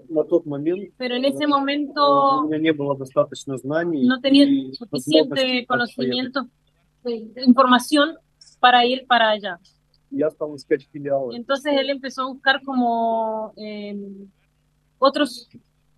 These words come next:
Speaker 2: eh,
Speaker 1: Partes de
Speaker 2: partes de esta escuela que están en otros lugares.
Speaker 1: Да, и, как они правильно заметили, есть несколько филиалов в Европе.
Speaker 2: Y sí, es cierto que hay varias, eh, eh, partes de,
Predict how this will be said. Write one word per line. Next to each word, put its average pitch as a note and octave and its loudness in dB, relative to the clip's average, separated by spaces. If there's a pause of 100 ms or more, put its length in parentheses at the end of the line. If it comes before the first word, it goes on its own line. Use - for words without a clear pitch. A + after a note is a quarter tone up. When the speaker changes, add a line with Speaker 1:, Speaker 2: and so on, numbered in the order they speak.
(120)
Speaker 2:
eh, A3 -2
Speaker 1:
Partes B3 0
de A#3 -12
Speaker 2:
partes C#4 2
de A#3 2
esta A#3 -8
escuela C#4+ 0
que D4 -10
están C4+ 0
en B3+ 2
otros B3 -2
lugares. G#3+ -6
Speaker 1:
Да, C#3 2 (100)
и, D#3+ -4
как C#3+ -12
они D#3 -6
правильно D3+ 0
заметили, C#3+ -10
есть D3 -14
несколько C#3 -16
филиалов C3 -8 (140)
в - -16
Европе. C3 -16 (540)
Speaker 2:
Y C4 -10
sí, D4 4
es C4+ 2
cierto D#4+ 0
que C4+ -2
hay C4 2
varias, B3+ -2
eh, G#3+ -4 (600)
eh, G3+ -10 (380)
partes A#3+ 2
de, A3 2